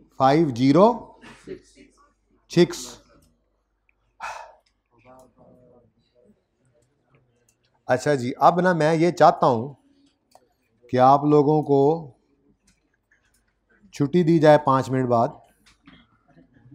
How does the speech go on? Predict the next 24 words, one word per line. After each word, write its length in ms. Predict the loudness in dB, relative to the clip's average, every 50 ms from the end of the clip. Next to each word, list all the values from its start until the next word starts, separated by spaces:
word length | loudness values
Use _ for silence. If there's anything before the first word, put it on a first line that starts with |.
| -20 _ _ _ _ -20 -20 -20 -20 -20 -20 -10 -4
ये 140 | -2 -2 0
मेरी 220 | 0 0 0 -2 0
चाहत 360 | 0 2 2 2 2 0 -2 -6
है, 100 | -14 -18 -14 -8
दिली 260 | -4 -4 -2 0 -2 -2
ख्वाहिश 480 | 0 0 0 0 0 -2 -6 -10 -12 -14
है। 160 | -18 -18 -20 _ _ _ _ _ _ _ _ _ _ -20 -20 _ _ -10
अच्छा, 280 | -10 -6 -4 -4 -4
अब 360 | -4 -4 -2 0 0 0 0 -2
अगली 280 | -4 -4 -4 -4 -2 2
बात, 400 | 4 6 6 6 4 0 -8 -20 -20 -20 _
मैं 280 | -14 -8 -6 -4 -2 -2
ये 180 | 0 0 0 0
भी 120 | 0 0
चाहता 340 | 2 4 4 4 4 2 0 -2
हूँ 420 | -2 -2 -4 -6 -8 -12 -16 _ _ -20 _ -20 -20 -20 -20 -20 _ _ _ _ _ _ _ _ _ _ _ _ _ _ _ _ -6
कि 360 | -2 0 0 0 -2 -4 -2 0
आपको 420 | 2 2 2 2 0 0 0 2 2
रिक्वायरमेंट 640 | 2 2 2 4 4 6 6 4 2 0 -2 -4 -6 -6
दूसरी 300 | -8 -8 -6 -4 -4 -2
भी 100 | -2 -2
पढ़ा 280 | -2 -2 -2 0 0 -2
दूँ। 180 | -2 -4 -6 -4
ये 100 | -4